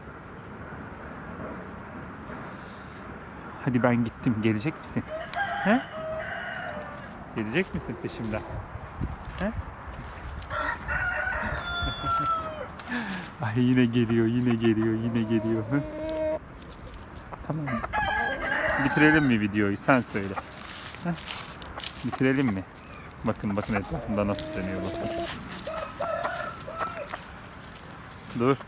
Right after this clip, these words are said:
dur, sakin dur, dur, dur. Dur, tamam. Videoyu burada bitirelim o zaman.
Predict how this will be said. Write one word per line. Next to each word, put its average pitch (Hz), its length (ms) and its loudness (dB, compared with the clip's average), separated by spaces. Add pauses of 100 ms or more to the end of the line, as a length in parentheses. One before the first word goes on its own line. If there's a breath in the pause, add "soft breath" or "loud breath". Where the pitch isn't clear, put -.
dur, 113 140 4
sakin 120 600 6
dur, 104 160 4 (140)
dur, 113 120 6 (320)
dur. 107 140 4 (880)
Dur, 104 120 4 (220)
tamam. 101 240 0 (720 loud breath)
Videoyu 110 240 6
burada 113 240 6
bitirelim 135 380 4
o 113 40 4
zaman. 117 280 2